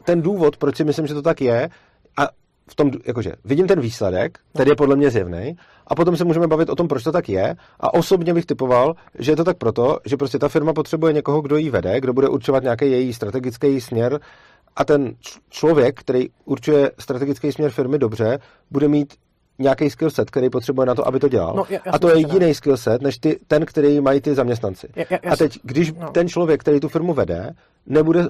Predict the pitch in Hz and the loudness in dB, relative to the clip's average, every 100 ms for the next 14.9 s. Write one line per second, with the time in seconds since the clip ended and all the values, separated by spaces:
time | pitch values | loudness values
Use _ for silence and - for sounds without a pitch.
0 | - 156 - - 147 160 156 - 127 123 | -2 -4 -2 -2 -2 0 0 0 0 0
1 | 147 - 123 98 104 127 127 151 151 143 | -2 -2 -2 -2 -6 -4 -2 0 0 0
2 | - 113 - 80 - _ - _ - 127 | -2 -6 -6 -14 -16 _ -20 _ -8 -4
3 | 123 - - 113 147 - 190 185 135 117 | -4 -6 -14 -4 -4 0 -2 0 2 2
4 | 139 - - _ _ - 147 151 175 170 | 0 -4 -20 _ _ 0 4 4 0 -2
5 | 165 170 156 151 160 151 156 - 175 156 | 0 2 2 0 -2 -4 -4 -2 -4 -2
6 | 113 104 131 165 _ _ 147 139 165 165 | 0 2 0 -2 _ _ -4 0 0 2
7 | 151 151 165 151 123 120 - - _ - | 0 2 2 2 -2 -4 -4 -8 _ -20
8 | 147 127 139 139 120 113 120 170 - 143 | -14 2 4 4 2 0 -2 -4 -6 -6
9 | 147 185 170 165 165 165 180 170 131 - | -4 -2 0 0 2 2 2 -2 -10 -6
10 | 98 117 214 _ _ _ _ 147 143 - | -6 -6 -8 _ _ _ _ -2 -2 -6
11 | 185 - 147 131 113 120 151 - 147 151 | -8 -6 -2 2 2 2 -2 -4 -2 -2
12 | 180 160 151 143 170 - - 143 - 135 | -4 0 0 0 -4 -6 -2 -2 2 2
13 | 131 120 107 - 90 143 - - 147 156 | 4 2 -2 -6 -8 -10 -14 -6 -2 2
14 | 165 151 143 165 123 92 92 95 87 | 2 4 4 2 2 2 2 -2 -4